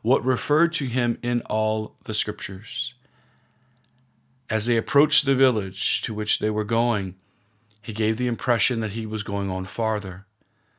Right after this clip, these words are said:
But they urged him, "Stay with us, for it is nearly evening and the day is almost over."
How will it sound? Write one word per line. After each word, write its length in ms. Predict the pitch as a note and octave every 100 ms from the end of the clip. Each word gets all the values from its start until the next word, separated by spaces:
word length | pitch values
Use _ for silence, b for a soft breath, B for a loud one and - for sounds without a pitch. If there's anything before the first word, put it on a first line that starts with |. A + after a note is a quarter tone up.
| _ _ _ _ _ _ _ -
But 100 | F#2+
they 160 | G#2+
urged 420 | - A#2+ B2+ -
him, 300 | A2+ F#2+ F#2 - _ _ _ _ _ _ _ -
"Stay 320 | - C#3 C#3
with 200 | C#3 D#3
us, 540 | F3+ A2 - - - G#2+
for 240 | - A#2
it 20 |
is 120 | A2
nearly 200 | B2 A#2+
evening 540 | B2 A#2+ C#3 C3+ B2 -
and 100 | A2
the 60 |
day 240 | G#2 A2+ A#2
is 140 | G#2+
almost 500 | - B2 B2+ A#2+ A2
over." 400 | A2+ G#2+ G2 F#2+